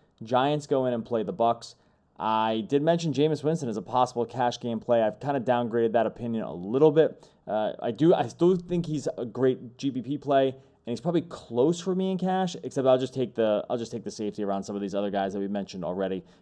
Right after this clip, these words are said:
'cause Winston does become a little too speculative here. And that being said, twenty-seven point two five implied points going in against a backup quarterback. I know that backup quarterback doesn't play defense, but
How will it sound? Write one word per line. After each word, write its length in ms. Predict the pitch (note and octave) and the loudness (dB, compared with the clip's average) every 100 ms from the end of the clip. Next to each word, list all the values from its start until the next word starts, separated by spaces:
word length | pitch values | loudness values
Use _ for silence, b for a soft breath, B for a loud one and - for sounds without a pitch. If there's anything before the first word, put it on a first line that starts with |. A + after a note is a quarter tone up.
| - | -10
'cause 160 | A2 | -10
Winston 580 | G#2+ - - A#2+ A2 A2 | -8 -10 -4 -2 -2 -4
does 200 | G#2+ G2+ | -4 -4
become 360 | G#2 G#2+ G2 F2 b b - | -6 -6 -6 -8 b b -8
a 100 | G2 | -6
little 340 | A#2 C3+ B2+ | 2 6 6
too 180 | - A2+ | 4 -8
speculative 540 | G2+ - C3 A#2 G#2 A2 | -6 -2 0 0 -2 -2
here. 260 | G#2 G2+ b b b | -4 -4 b b b
And 100 | B2 | 0
that 100 | F3 | 4
being 160 | G3+ F3 | 4 4
said, 240 | G3+ F3+ | 6 6
twenty-seven 520 | A#2+ C#3+ C#3+ D#3+ D3 | 6 -2 2 2 2
point 220 | C#3+ D3+ C#3+ | -2 -2 -2
two 140 | D3 | -2
five 220 | C#3+ C#3 | 2 2
implied 340 | C3 B2+ B2 A#2+ | 2 2 2 2
points 240 | C#3+ C3+ | -4 -2
going 260 | B2+ A#2+ A#2 | -2 0 -2
in 280 | A2+ A2 - | -2 -4 -6
against 380 | G#2+ A#2 A#2+ | -6 -4 -4
a 60 | A#2+ | -2
backup 360 | G#2 A#2+ B2+ G#2+ | 0 0 -2 -4
quarterback. 440 | C3+ B2 G#2+ G2+ | 0 2 0 0
I 40 | |
know 140 | A2 A2+ | -2 0
that 200 | G#2+ - | 0 0
backup 260 | A2+ A2 G2+ | -2 -2 -6
quarterback 400 | A2+ G#2 G#2 A#2 | -2 0 -2 -2
doesn't 220 | G#2+ G2+ | -4 -4
play 180 | G2 G2 | -6 -4
defense, 440 | B2 G#2 F2+ F2 | -4 -4 -8 -6
but 200 | F#2+ | -6